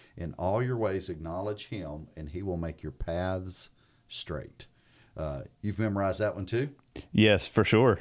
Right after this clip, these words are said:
Speaker 1: Yeah.
Speaker 2: I think it was an Awana verse.
Speaker 1: It probably was, and I was never in Awana, but I was a listener. Speaking of
Speaker 2: Yep.
Speaker 1: that, how cool is that? In fact, uh, hey, if you really enjoy the podcast, then at the end of this, let us know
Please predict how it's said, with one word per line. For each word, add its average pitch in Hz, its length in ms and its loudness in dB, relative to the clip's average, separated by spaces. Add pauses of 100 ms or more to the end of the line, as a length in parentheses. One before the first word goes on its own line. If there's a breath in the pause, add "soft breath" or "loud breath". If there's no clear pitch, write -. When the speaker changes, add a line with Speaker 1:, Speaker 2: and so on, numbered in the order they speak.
Speaker 1:
Yeah. 104 220 0
Speaker 2:
I 101 80 6
think 147 260 6
it 113 60 8
was 107 140 6
an 113 120 8
Awana 110 380 6
verse. 85 500 2
Speaker 1:
It 147 220 0
probably 170 540 2
was, 156 340 0
and 101 100 2
I 110 100 2
was 113 220 -2
never 117 280 0
in 139 80 0
Awana, 127 500 -2
but 87 100 -2
I 87 60 0
was 98 640 0
a 101 140 0
listener. 90 720 -4
Speaking 156 420 2
of - 20 8 (120)
Speaker 2:
Yep. - 40 -10
Speaker 1:
that, 92 460 0
how 123 360 0
cool 131 320 0
is 90 160 2
that? 82 320 -2
In 95 80 -2
fact, 117 380 0
uh, 92 220 2 (340 soft breath)
hey, 113 160 4
if 87 260 -2
you 90 140 -2
really 131 420 2
enjoy 104 380 2
the 101 80 2
podcast, 87 720 0
then 90 140 0
at 85 120 -4
the 85 200 -2
end 120 200 0
of 87 140 0
this, 85 360 -2
let 95 200 0
us 127 240 0
know 87 520 2